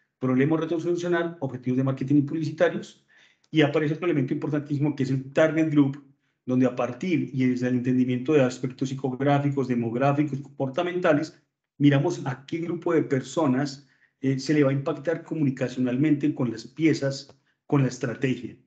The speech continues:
A que, eh, a partir del, de la clusterización, a partir de lo que ellos son, cómo se comportan, dónde viven, qué les gusta, qué los motiva, qué relación tienen con el producto, servicio, marca.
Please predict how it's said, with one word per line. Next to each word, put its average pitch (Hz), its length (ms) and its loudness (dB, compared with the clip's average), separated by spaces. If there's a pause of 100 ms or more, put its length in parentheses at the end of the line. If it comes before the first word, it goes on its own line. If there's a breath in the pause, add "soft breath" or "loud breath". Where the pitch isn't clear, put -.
(360)
A 135 120 0
que, 147 120 4 (120)
eh, 123 460 2 (140)
a 135 120 -6
partir 139 220 2
del, 165 280 6
de 139 120 4
la 131 200 0
clusterización, 147 840 0
a 131 80 -2
partir 127 280 -2
de 131 80 0
lo 151 140 2
que 123 120 -2
ellos 139 240 -2
son, 147 280 2 (320)
cómo 147 200 2
se 143 120 -2
comportan, 131 580 0
dónde 131 300 2
viven, 151 380 2
qué 131 80 -4
les 135 160 -2
gusta, 160 360 -4
qué 135 100 -6
los 135 100 -2
motiva, 147 540 0 (260 loud breath)
qué 151 100 2
relación 147 400 2
tienen 143 220 2
con 143 100 4
el 127 80 4
producto, 123 380 -2
servicio, 120 420 -4
marca. 156 500 0